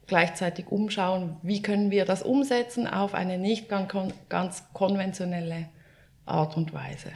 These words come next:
Und da haben wir unter anderem dann Urs, äh, kennengelernt und angefragt. Und eigentlich mit, haben wir gemerkt, mit, mit Urs und,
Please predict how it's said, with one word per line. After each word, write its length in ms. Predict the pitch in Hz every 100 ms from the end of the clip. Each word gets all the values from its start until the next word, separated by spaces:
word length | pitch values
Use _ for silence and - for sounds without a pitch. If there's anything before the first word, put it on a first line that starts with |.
| - - - - - - - - - -
Und 320 | - 175 - - 196
da 260 | 208 247
haben 260 | 214 196 185
wir 140 | 185
unter 240 | 185 185 -
anderem 360 | 175 165 160
dann 440 | 160 160 156 160 - - - - - _ - _ _ _ - - _ _ _ _
Urs, 640 | 202 202 190 - - - -
äh, 300 | 175 170 175
kennengelernt 920 | - 185 220 247 233 226 254 294 -
und 180 | - 196
angefragt. 880 | - 165 160 175 - 147 151 - - - - - - - _ - - - - -
Und 220 | 175 180 -
eigentlich 880 | 185 214 233 233 226 240 240 - -
mit, 440 | 196 185 185 - -
haben 240 | 202 202 208
wir 80 | 202
gemerkt, 420 | 180 170 139 -
mit, 120 | 170 - -
mit 220 | 226 208
Urs 320 | - 285 339 339 - -
und, 340 | 202 214 -